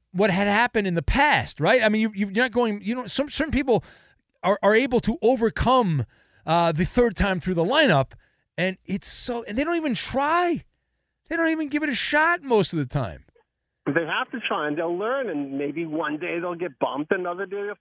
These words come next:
Speaker 2: figure it out, or they'll at least,
Speaker 1: Yeah.
Speaker 2: you know, save the, save it a
Speaker 1: But,
Speaker 2: little
Speaker 1: but you're,
Speaker 2: bit.
Speaker 1: but you're right about the bullpen, and then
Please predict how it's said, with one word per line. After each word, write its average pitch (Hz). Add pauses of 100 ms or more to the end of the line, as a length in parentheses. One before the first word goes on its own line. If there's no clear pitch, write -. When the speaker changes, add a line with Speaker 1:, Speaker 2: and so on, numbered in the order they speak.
Speaker 2:
figure 208
it 220
out, 226
or 135
they'll 170
at 165
least, 180
Speaker 1:
Yeah. 120
Speaker 2:
you 185
know, 117 (120)
save 156
the, 160
save 170
it -
a 185
Speaker 1:
But, - (100)
Speaker 2:
little 185
Speaker 1:
but 196
you're, 254
Speaker 2:
bit. 170
Speaker 1:
but 214
you're 339
right 269
about 208
the 180
bullpen, 143
and 156
then 175